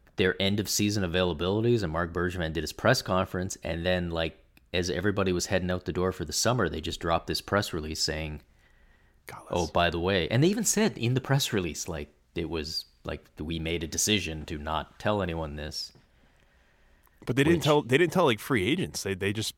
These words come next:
Speaker 2: went to free agency and they just signed guys, and they were like, "Yeah, come,
Speaker 1: Yeah.
Speaker 2: come play with Shea Weber at some point,
Speaker 1: Yeah.
Speaker 2: maybe."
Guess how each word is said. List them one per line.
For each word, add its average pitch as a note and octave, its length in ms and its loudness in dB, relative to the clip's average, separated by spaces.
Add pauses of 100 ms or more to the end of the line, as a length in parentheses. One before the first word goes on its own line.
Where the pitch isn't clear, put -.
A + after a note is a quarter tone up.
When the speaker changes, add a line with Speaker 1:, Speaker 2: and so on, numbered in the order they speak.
(140)
Speaker 2:
went G#2 240 -4
to F#2+ 220 -4
free F#2 220 0
agency G#2+ 340 -2
and E2+ 120 -4
they E2+ 80 -4
just E2+ 200 -8
signed G#2+ 260 2
guys, E2 280 0
and E2+ 80 -6
they E2 80 -4
were D#2+ 100 -4
like, D#2+ 220 -6
"Yeah, C3+ 200 -2
come, B2+ 220 -4
Speaker 1:
Yeah. G#2+ 100 -4
Speaker 2:
come C#3 120 0
play D#3 140 0
with D#3 180 0
Shea E3+ 160 0
Weber E3 380 2 (640)
at A2 140 -4
some G2+ 220 0
point, F#2+ 200 2
Speaker 1:
Yeah. F#2 60 0
Speaker 2:
maybe." F2+ 380 0